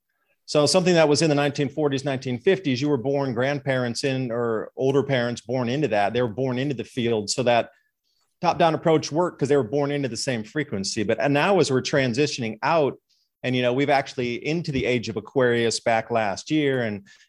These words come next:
you know, the planets were so close together, and, you know, the telescope looking at those just a, a couple of degrees from each other,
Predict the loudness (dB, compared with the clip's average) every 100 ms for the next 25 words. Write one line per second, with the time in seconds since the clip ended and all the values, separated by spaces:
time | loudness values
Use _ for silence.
0 | -8 -2 0 0 2 2 2 0 2 2
1 | 2 -2 -2 0 2 2 2 0 -2 -2
2 | -2 -4 -2 -2 -2 0 0 0 -2 -4
3 | -4 -2 -2 -2 -4 -6 -8 _ _ _
4 | -8 -8 -4 -4 -4 -4 -2 0 -2 2
5 | 4 4 2 -2 2 2 2 -2